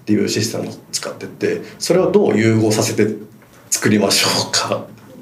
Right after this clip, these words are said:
っていうところがまず一つチャレンジとしてやり-、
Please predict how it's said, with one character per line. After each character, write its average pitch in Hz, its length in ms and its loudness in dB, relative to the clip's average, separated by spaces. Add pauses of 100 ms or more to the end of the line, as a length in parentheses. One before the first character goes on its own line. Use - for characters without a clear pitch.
(160)
っ - 1300 -20
て 156 80 2
い 151 120 4
う 151 100 4
と 147 120 4
こ 160 80 6
ろ 156 80 4
が 110 80 4
ま 107 80 4
ず 92 100 2
一 - 160 0
つ - 140 -4
チ - 100 -4
ャ 117 60 4
レ 110 100 4
ン 98 80 -2
ジ - 160 -6
と - 120 -8
し - 80 -4
て - 160 -8 (520)
や 98 60 -4
り-、 90 180 -6